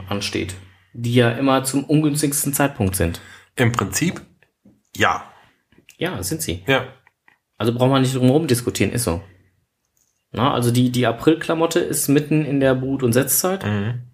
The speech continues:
Speaker 1: Ist eigentlich, geht gar nicht.
Speaker 2: Ja, und die späte Variante, da ist auch irgendwas, ne?
Speaker 1: Genau, da ist auch
Speaker 2: Da
Speaker 1: irgendwas.
Speaker 2: ist ja schon Fledermausschutzzeit, oder was war da?
Speaker 1: Ich weiß es nicht mehr. Ist, äh,
Speaker 2: Da war auf
Speaker 1: relativ,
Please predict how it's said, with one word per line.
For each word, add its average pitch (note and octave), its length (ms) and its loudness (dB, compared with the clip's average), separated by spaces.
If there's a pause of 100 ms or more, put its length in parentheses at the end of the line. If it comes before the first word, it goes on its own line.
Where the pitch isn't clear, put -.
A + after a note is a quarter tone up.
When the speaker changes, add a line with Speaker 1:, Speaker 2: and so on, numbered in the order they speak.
(520)
Speaker 1:
Ist - 420 -4
eigentlich, B2+ 640 -2
geht B2 220 2
gar A2 180 4
nicht. F#3+ 320 -4 (1120)
Speaker 2:
Ja, G2+ 140 -2
und G2 100 -6
die A2 60 -10
späte G2 320 2
Variante, G#2+ 420 4
da B2 80 4
ist A#2+ 80 2
auch B2+ 160 4
irgendwas, F2+ 300 2
ne? A#2 260 -2
Speaker 1:
Genau, B2+ 220 2
da G2 100 0
ist A2 60 -4
auch C3 140 -2
Speaker 2:
Da G#2 80 4
Speaker 1:
irgendwas. G2+ 240 4
Speaker 2:
ist - 20 -2
ja F2+ 80 0
schon G2+ 180 0
Fledermausschutzzeit, C#3+ 720 -6
oder A2+ 120 -6
was G#2+ 120 -8
war G2+ 80 -8
da? G#2 220 -10 (480)
Speaker 1:
Ich D#3+ 140 -10
weiß F2+ 200 -6
es F2 60 -8
nicht F2 160 -8
mehr. E2 320 -8
Ist, F#2 160 -8
äh, - 80 -12
Speaker 2:
Da G#2+ 320 -2
war G#2+ 80 6
auf C3+ 100 6
Speaker 1:
relativ, B2 140 2